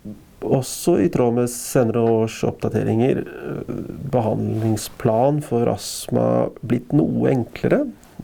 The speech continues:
ved at man ikke lenger, eh, eh, har dokumentasjon for at det å variere dosering av inhalasjonskortison,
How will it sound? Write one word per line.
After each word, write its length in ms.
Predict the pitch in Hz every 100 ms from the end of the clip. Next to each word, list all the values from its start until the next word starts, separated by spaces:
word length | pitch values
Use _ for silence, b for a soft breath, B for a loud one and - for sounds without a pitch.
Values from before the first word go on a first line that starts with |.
| -
ved 200 | 127 123
at 200 | 123 -
man 180 | 127
ikke 220 | 127 123 127
lenger, 500 | 120 110 120 127 127
eh, 360 | 127 127 127 123 B B B B B B B B -
eh, 840 | - - - - - - - -
har 440 | 113 - 90 90 151 151
dokumentasjon 760 | 151 165 170 208 220 208 117 101
for 240 | 120 117 113
at 120 | 110
det 180 | 110 110
å 160 | 110 110
variere 840 | 113 113 113 - - 113 139 113 98 - 143
dosering 520 | 127 113 - - 95
av 100 | 98 104
inhalasjonskortison, 960 | 110 110 - - - - 110 107 113